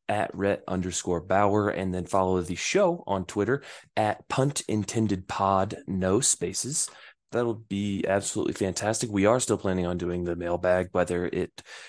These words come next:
goes through in a Twitter Spaces or, like, a YouTube Live or something like that. We haven't decided. So let us know if you have any questions, um, and I'll be sure to respond with, uh,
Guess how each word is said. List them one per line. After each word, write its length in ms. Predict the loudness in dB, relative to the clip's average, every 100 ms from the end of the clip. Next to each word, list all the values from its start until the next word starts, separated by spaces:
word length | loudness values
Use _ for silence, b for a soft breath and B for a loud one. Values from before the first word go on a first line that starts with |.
| B 2
goes 220 | 4 4
through 280 | 4 4 4
in 240 | 4 2 2
a 160 | 0
Twitter 300 | 0 2 4
Spaces 500 | 4 4 4 2 -2
or, 100 | -2
like, 160 | -4 -6
a 60 | -2
YouTube 340 | 0 2 2
Live 320 | 4 4 4
or 40 | 0
something 260 | -4 -4
like 200 | -4 -2
that. 200 | 0 0
We 80 | 0
haven't 240 | -2 -4
decided. 540 | -2 0 2 2 0 -2 B B -20 _ _ _ -4
So 120 | -2
let 220 | 4 4
us 220 | 6 4 2
know 560 | 2 2 4 4 2 -2
if 160 | -6 -6
you 80 | -6
have 320 | 0 0 2
any 220 | 2 2
questions, 760 | 2 2 2 0 0 0 0 -2 B B _ -6
um, 280 | -4 -2
and 80 | 0
I'll 100 | 0
be 140 | 0 0
sure 280 | 2 0
to 380 | 0 -2 -2 -2
respond 680 | -2 -6 -2 0 2 0 -2
with, 440 | 0 -2 -2 -8 -4
uh, 240 | -2 0